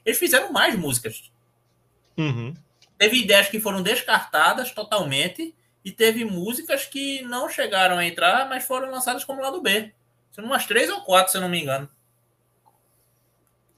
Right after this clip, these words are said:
Speaker 1: A produção deles foi, eles estavam vomitando ideia, bicho, na época. Então, tipo,
Speaker 2: Agora
Speaker 1: eles queriam lançar essas músicas todas.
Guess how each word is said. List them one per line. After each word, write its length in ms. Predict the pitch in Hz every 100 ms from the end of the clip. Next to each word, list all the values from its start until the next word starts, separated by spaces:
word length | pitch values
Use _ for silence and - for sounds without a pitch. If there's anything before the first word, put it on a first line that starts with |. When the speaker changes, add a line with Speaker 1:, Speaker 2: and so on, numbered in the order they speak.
| -
Speaker 1:
A 100 | 220
produção 400 | 233 247 254 269
deles 160 | 233
foi, 140 | - -
eles 120 | 311
estavam 340 | 359 330 359 480 571 523 - _ _ _ _ _ _ _ _ _ _ _ _ _ _ _ _ _ _ _ 143
vomitando 480 | 175 - - 269
ideia, 300 | 453 190 160
bicho, 320 | 131 120 - - -
na 140 | 135
época. 360 | 123 120 123 120 _ _ _ _ _ _ _ _ -
Então, 320 | - 320 453
tipo, 160 | 294 143
Speaker 2:
Agora 240 | 143 156
Speaker 1:
eles 100 | 381
queriam 300 | 359 208 196
lançar 220 | 151 -
essas 200 | 127 127
músicas 320 | 123 120 - 120
todas. 280 | - 113